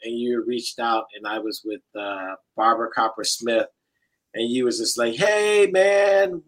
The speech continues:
you know, I just want you to know I'm in the college market." I was like, "The dude that's, that's booking Marinette, Wisconsin for two hundred dollars is starting up."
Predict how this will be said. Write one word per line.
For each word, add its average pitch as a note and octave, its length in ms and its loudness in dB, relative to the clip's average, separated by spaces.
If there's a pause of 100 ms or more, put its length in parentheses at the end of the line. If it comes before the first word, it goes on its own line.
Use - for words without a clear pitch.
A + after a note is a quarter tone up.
(180)
you F#3 160 0
know, F3 80 0
I F3 140 0
just E3 200 -2
want E3 200 -2
you E3 100 4
to D#3 60 2
know D3+ 180 4
I'm D3+ 160 2
in D3+ 140 0
the C#3+ 100 -4
college C#3 480 0
market." C#3 380 0
I C#3 100 2
was C3+ 160 -2
like, C3 200 -2 (500)
"The C#3+ 80 2
dude E3 460 6
that's, - 440 4 (640)
that's C#3+ 260 4
booking C3+ 680 4
Marinette, F#3 600 4
Wisconsin F3+ 640 2
for C#4 120 4
two C4 220 8
hundred C4+ 360 10
dollars C4+ 440 10
is C#4+ 160 6
starting C4 400 8
up." C4+ 200 8